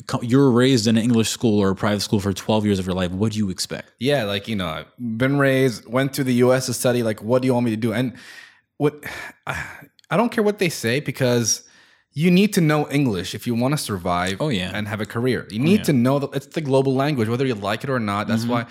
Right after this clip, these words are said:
Speaker 2: doesn't mean I'm bad at Arabic. You know, a lot of people, if you bring 'em and, and we read the Quran together, the same ones that criticize you or me, they're like, uh, uh, they'll stutter when
Speaker 1: Yeah.
Speaker 2: reading it. So it's, and this is the demographic that I'm trying to, like, completely skip. Like, I wanna, like,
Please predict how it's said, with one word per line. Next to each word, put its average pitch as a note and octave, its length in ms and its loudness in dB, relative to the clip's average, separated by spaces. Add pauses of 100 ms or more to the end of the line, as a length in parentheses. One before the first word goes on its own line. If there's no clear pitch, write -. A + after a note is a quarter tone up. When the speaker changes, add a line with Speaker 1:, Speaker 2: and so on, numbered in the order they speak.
(280)
Speaker 2:
doesn't C#3+ 240 0
mean E3+ 140 2
I'm C3+ 140 0
bad C#3 300 2
at - 80 -12
Arabic. A2+ 600 0
You B2+ 80 -2
know, B2+ 80 2
a B2+ 120 0
lot D3 60 2
of D3 60 0
people, C#3 280 0
if A#2 100 -4
you B2 40 -2
bring C#3 240 0
'em C3 160 2
and, A2+ 200 -4
and A2+ 200 -8
we A#2 100 -4
read A#2+ 100 -4
the - 80 -8
Quran A#2+ 260 -6
together, A2+ 640 -4
the A#2 160 -2
same C#3+ 240 -4
ones C3 140 -2
that A2 100 -6
criticize A#2 500 -4
you A#2+ 100 -2
or G#2+ 120 -2
me, A2+ 340 -2 (300)
they're B2+ 100 0
like, B2+ 220 0 (180)
uh, F3 100 6
uh, E3+ 100 -2 (120)
they'll C3+ 220 2
stutter C3 300 0
when A2 80 2
Speaker 1:
Yeah. A2 180 2
Speaker 2:
reading A#2 240 0
it. - 200 -14
So C3 440 0 (560)
it's, - 400 -8
and D#3+ 240 -4 (100)
this E3+ 220 0
is A#3+ 80 -2
the F3+ 80 -4
demographic C3+ 680 0
that B2+ 100 -4
I'm G#2 140 -4
trying G#2 220 -4
to, G2+ 160 -8 (160)
like, A2 220 -8 (240)
completely D3+ 580 0
skip. - 420 -4
Like, F#2+ 140 -2
I - 20 0
wanna, A2+ 220 0
like, G#2+ 200 -2